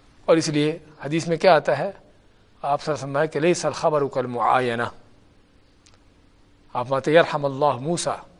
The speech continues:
کہ اللہ تعالیٰ موسیٰ کے اوپر رحم فرمائے، لیس الخبر کالمعاین اور لیس المخبر کالمعاین، کہ جس طرح آدمی دیکھتا ہے کسی چیز کو، ایسے خبر نہیں ہے۔ اللہ نے بتا دیا تھا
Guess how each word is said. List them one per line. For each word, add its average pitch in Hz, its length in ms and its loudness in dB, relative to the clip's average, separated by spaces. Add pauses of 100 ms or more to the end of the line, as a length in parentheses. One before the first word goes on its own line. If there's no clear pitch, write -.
(200)
کہ 151 60 -12
اللہ 131 220 -4
تعالیٰ 139 260 0
موسیٰ 135 340 -6
کے - 40 -4
اوپر 135 200 -2
رحم 147 160 2
فرمائے، 143 380 0 (1160)
لیس 180 300 4
الخبر 180 400 6
کالمعاین 135 680 2 (1080)
اور 139 120 -2
لیس 175 220 4
المخبر 175 480 2
کالمعاین، 123 680 0 (1000)
کہ 156 160 2
جس 160 220 -4
طرح 165 340 4 (800)
آدمی 147 360 2
دیکھتا 170 380 4
ہے 220 160 8
کسی 196 220 2
چیز 185 240 0
کو، 240 240 -4
ایسے 175 240 2
خبر 170 240 4
نہیں 143 300 -2
ہے۔ 113 60 -12 (1200)
اللہ 143 180 0
نے 170 100 6
بتا 196 240 10
دیا 220 180 4
تھا 170 160 0